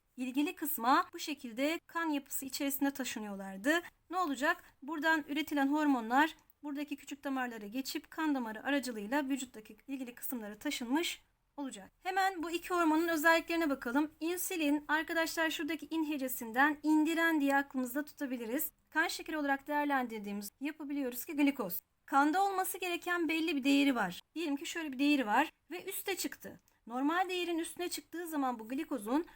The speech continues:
normal seviyeye tekrar indirilmesi gerekiyor. İşte arkadaşlar burada insülin hormonu devreye giriyor. Kandaki glikozu ne yapabilir ve indirebilir ona bir bakalım. Glikozun beyin hariç tüm vücut hücrelerine geçişini uyarıyor.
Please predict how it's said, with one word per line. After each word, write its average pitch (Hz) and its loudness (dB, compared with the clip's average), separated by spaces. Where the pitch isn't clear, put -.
normal 262 0
seviyeye 240 -6
tekrar 277 -2
indirilmesi 240 -4
gerekiyor. 202 -6
İşte 320 -2
arkadaşlar 269 -2
burada 277 4
insülin 277 -6
hormonu 285 0
devreye 240 -2
giriyor. 180 -10
Kandaki 277 -2
glikozu 330 -2
ne 233 -6
yapabilir 302 0
ve 247 -6
indirebilir 220 -4
ona 269 0
bir 226 -6
bakalım. 202 -4
Glikozun 294 -2
beyin 320 0
hariç 262 -2
tüm 359 -4
vücut 339 -2
hücrelerine 226 -4
geçişini 285 0
uyarıyor. 233 -2